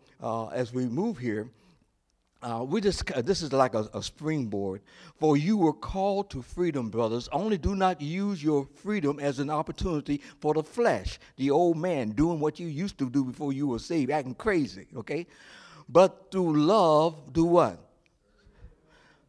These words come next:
Serve one another." Serve one another. So as we move on then, uh, uh, work, as we work on the definition, then, uh, let's read it together. "The state of being divinely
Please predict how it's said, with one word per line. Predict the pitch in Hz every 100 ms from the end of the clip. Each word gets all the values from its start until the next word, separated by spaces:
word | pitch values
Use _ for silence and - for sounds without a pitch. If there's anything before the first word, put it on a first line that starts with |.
| _
Serve | - - - 190 120 98
one | 110 107
another." | 104 98 - - _ _ _ _ _ _ _
Serve | - 170 104 95
one | 101
another. | 104 78 80 - _ - -
So | - 160
as | 143 143
we | 135 135
move | 127 156 156
on | 247 220
then, | 143 135 135 - - -
uh, | 143 135 123 120 135 -
uh, | 123 - 139 131
work, | 147 190
as | 170 135 135
we | 143
work | 135 185 170
on | 147
the | 131
definition, | 147 143 127 185 233 120 110 113 _ _ _ - -
then, | 156 147
uh, | 143 120 - - - -
let's | 196 233
read | 196 156
it |
together. | 127 123 120 92 82 _ _ _ _ - - -
"The | 147
state | 139 - 185 185 180
of | 151 127
being | 151 143 139
divinely | 123 113 120 147 165 185 185 180 180